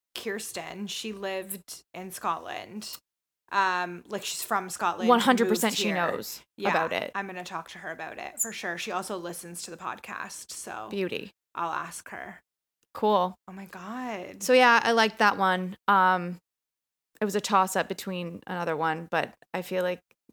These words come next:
Speaker 2: that
Speaker 1: No,
Speaker 2: one
Speaker 1: this
Speaker 2: just
Speaker 1: is a good one. I really
Speaker 2: Yeah, I
Speaker 1: liked
Speaker 2: feel like
Speaker 1: it.
Speaker 2: there's a lot of history there and a lot of,
Speaker 1: Yeah.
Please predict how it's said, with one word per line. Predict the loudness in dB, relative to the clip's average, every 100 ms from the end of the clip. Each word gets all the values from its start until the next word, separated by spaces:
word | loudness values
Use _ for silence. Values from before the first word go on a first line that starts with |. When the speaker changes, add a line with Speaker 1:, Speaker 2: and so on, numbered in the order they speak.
| _ _ -8
Speaker 2:
that | 0
Speaker 1:
No, | 0 0
Speaker 2:
one |
Speaker 1:
this | -2
Speaker 2:
just | -4 -4
Speaker 1:
is | -4
a |
good | -6 -8
one. | -8 -8
I | -6
really | 4
Speaker 2:
Yeah, | 6 8
I | 8
Speaker 1:
liked | 8
Speaker 2:
feel | 8
like | 8
Speaker 1:
it. |
Speaker 2:
there's | 8
a | 8
lot | 8 8
of | 4
history | 0 -2 0 2
there | 2 2 2
and | 2
a |
lot | 4 4 4
of, |
Speaker 1:
Yeah. | 2